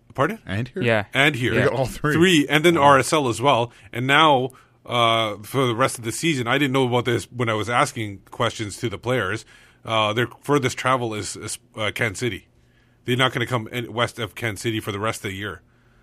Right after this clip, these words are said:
Speaker 1: So, and they don't have to, I don't think they even have to come up to Canada or anything. So basically, New, New York and
Speaker 2: Well, they have
Speaker 1: Kansas
Speaker 2: to,
Speaker 1: City
Speaker 2: they have
Speaker 1: is
Speaker 2: to play
Speaker 1: kinda
Speaker 2: Montreal and Toronto, though.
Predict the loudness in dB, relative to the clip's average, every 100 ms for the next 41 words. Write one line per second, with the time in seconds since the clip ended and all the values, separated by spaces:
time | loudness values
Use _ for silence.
0 | _ -8 -2 0 0 -2 -4 0 0 2
1 | 2 0 -2 -4 -4 -4 -4 -4 -2 -4
2 | -6 -4 -4 -4 -6 -8 -6 -6 -6 -6
3 | -8 -10 -10 -8 -8 -8 -16 -18 -4 -2
4 | 0 -2 -2 -4 -4 -4 -8 -8 -4 -2
5 | 0 0 0 -2 -6 -6 -14 _ -8 -2
6 | -2 -2 -2 0 2 2 0 0 0 -4
7 | -4 -4 -4 -8 -10 -10 -12 -16